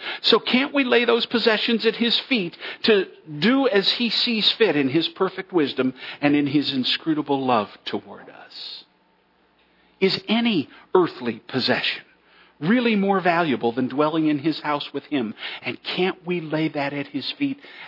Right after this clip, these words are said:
as an act of worship? "This is valuable to me, my house. But Lord, it's your house.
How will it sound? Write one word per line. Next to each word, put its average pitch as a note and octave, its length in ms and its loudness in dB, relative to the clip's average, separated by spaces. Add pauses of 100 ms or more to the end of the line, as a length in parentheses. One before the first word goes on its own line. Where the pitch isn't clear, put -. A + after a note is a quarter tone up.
(120)
as B2+ 260 -2
an A#2 200 -4
act - 300 -10
of G#2 140 -12
worship? A2+ 580 -4 (400)
"This G3 180 0
is E3 120 -2
valuable C3+ 600 0
to - 180 -12
me, F2+ 240 -12 (300)
my A#2 160 2
house. - 600 -2 (300)
But D3 140 0
Lord, E3 240 0
it's - 180 -4
your E3+ 120 -2
house. - 680 -6